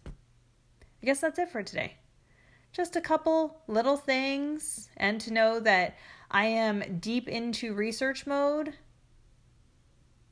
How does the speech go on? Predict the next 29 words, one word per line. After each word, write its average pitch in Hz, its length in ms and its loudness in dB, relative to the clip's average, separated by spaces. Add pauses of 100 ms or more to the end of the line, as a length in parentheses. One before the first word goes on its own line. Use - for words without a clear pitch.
(240)
I 185 140 0
will 202 100 0
be 190 140 0
back 190 480 0 (760)
after - 240 -6
Easter, 302 560 -2 (640)
hopefully 254 500 0
with 196 380 0 (120)
having 185 280 -2
finished 190 300 -2
all 175 100 2
of 170 100 -4
these 180 200 -2
books - 420 -2 (500)
and 175 380 0
an 185 140 -4
amazing 175 420 -6
podcast. - 720 -10 (340)
Have 226 280 6
an 196 140 -6
amazing 190 640 -2
week, 311 380 -6 (320)
and 277 560 4
let's 277 260 0
set 269 240 4
a 226 120 -2
more 208 260 0
realistic 180 600 0
es-, 175 260 -4